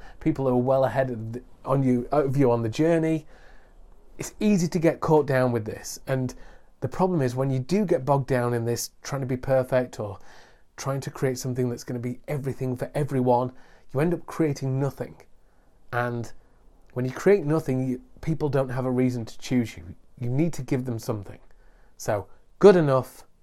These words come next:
boil it down to a sentence, and think, "Will anybody in my audience thank me for creating this?" That's how you tell if content's good enough. And I didn't come up with a catchphrase while talking through all of that. I know, I'm gutted.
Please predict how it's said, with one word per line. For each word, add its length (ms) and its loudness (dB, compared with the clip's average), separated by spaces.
boil 200 8
it 100 2
down 180 0
to 100 -6
a 60 -2
sentence, 640 -6
and 120 -8
think, 220 -2
"Will 180 4
anybody 440 0
in 60 0
my 200 2
audience 380 0
thank 260 -6
me 100 -6
for 120 -10
creating 480 -6
this?" 320 -18
That's 380 2
how 100 0
you 140 0
tell 260 -2
if 140 -10
content's 400 -10
good 160 2
enough. 320 2
And 380 -6
I 140 -4
didn't 400 2
come 140 -2
up 100 2
with 100 -8
a 60 -8
catchphrase 500 -4
while 140 -2
talking 500 -6
through 200 0
all 140 2
of 100 -10
that. 240 -8
I 100 2
know, 240 2
I'm 160 2
gutted. 400 -2